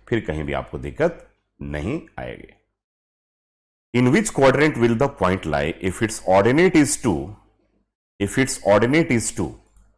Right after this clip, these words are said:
ठीक है, इसका ऑर्डिनेट टू है, याद रखिए, ऑर्डिनेट मतलब वाई एक्सिस पॉजिटिव टू है and abscissa is minus three है। देखिए, ऑर्डिनेट प्लस टू है, abscissa माइनस थ्री है,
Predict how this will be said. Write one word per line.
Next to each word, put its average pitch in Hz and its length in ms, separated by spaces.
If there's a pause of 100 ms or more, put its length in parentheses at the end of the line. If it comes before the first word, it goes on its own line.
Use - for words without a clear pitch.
(440)
ठीक 104 160
है, 110 100 (160)
इसका - 260
ऑर्डिनेट 113 720
टू 92 140
है, 69 120
याद 62 180
रखिए, - 220 (100)
ऑर्डिनेट 95 360
मतलब 101 360
वाई 76 160
एक्सिस 76 340
पॉजिटिव 90 580
टू 143 140
है 107 140 (520)
and 104 240
abscissa - 520 (120)
is 95 180
minus 73 380
three - 240
है। - 100 (920)
देखिए, - 400
ऑर्डिनेट 113 520 (580)
प्लस 113 280
टू 143 120
है, 143 60
abscissa 113 460
माइनस 85 420
थ्री 64 140
है, - 180